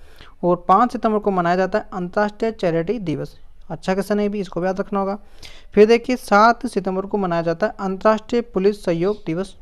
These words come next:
इसको भी याद रखना होगा। फिर देखिए आठ सितंबर को मनाया जाता है विश्व फिजियोथेरेपी दिवस और अंतर्राष्ट्रीय साक्षरता दिवस, ठीक है, ये आठ सितंबर को मनाए जाते हैं। फिर देखिए कि नौ सितंबर को कौन सा डे मनाया जाता है, तो नौ सितंबर को मनाया जाता है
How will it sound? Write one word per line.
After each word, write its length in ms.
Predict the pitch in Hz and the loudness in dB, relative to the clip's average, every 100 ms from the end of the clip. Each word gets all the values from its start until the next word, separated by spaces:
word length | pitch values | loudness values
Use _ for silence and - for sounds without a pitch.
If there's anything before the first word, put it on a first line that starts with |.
| - - | -18 -10
इसको 240 | 156 - | -8 -2
भी 60 | 180 | 0
याद 120 | 196 | 0
रखना 200 | 196 202 | 0 0
होगा। 200 | 196 202 - - - - - - - - | -2 -4 -8 -18 -20 -20 -20 -20 -20 -8
फिर 140 | - 233 | 2 6
देखिए 320 | 233 233 254 | 6 4 -2
आठ 320 | 294 196 220 | 0 4 4
सितंबर 300 | 220 214 208 202 | 2 -2 0 0
को 120 | 202 | 0
मनाया 200 | 185 165 | 0 0
जाता 220 | 165 175 | -2 -2
है 140 | 202 247 - - - - - - - - - - | -4 -6 -14 -20 -20 -20 -20 -20 -20 -20 -20 -8
विश्व 460 | 170 202 208 240 254 240 - | 0 0 2 0 0 -2 -12
फिजियोथेरेपी 640 | - 185 180 220 220 214 | 0 2 4 4 4 0
दिवस 320 | 220 226 247 - - - - 165 | 0 0 -2 -6 -20 -20 -6 0
और 200 | 160 156 | 0 0
अंतर्राष्ट्रीय 680 | 180 180 202 202 233 320 359 - - - | -4 0 0 0 -2 -4 -6 -18 -20 -20
साक्षरता 640 | - 202 202 - 190 302 381 | 2 6 6 4 -4 -2 0
दिवस, 360 | 196 156 156 | 0 0 -2
ठीक 100 | 247 | -4
है, 80 | 302 - - | -4 -6 -6
ये 60 | |
आठ 280 | 180 185 220 | -2 2 2
सितंबर 320 | 214 202 185 | 2 0 0
को 140 | 170 269 | -2 -2
मनाए 280 | 220 160 160 | -2 -2 -4
जाते 240 | 147 - | -6 -8
हैं। 200 | 156 - - - - - | -14 -14 -20 -20 -20 -20
फिर 220 | - 247 262 | -6 -2 4
देखिए 360 | 240 240 262 | 4 4 0
कि 80 | 254 | 0
नौ 240 | 214 208 | 0 0
सितंबर 340 | 247 214 214 208 | 0 -2 -2 -2
को 120 | 214 | -2
कौन 240 | 214 196 190 | -2 -2 0
सा 120 | 208 | 0
डे 180 | 180 185 | 0 0
मनाया 220 | 190 202 | 0 2
जाता 240 | 208 208 | 2 2
है, 80 | 214 | 2
तो 60 | 220 | 2
नौ 260 | 180 185 | 0 -2
सितंबर 340 | 233 226 202 190 | -2 -4 -4 -4
को 120 | 185 | -4
मनाया 220 | 175 165 | -4 -2
जाता 220 | 185 190 | -2 0
है 100 | 208 | -2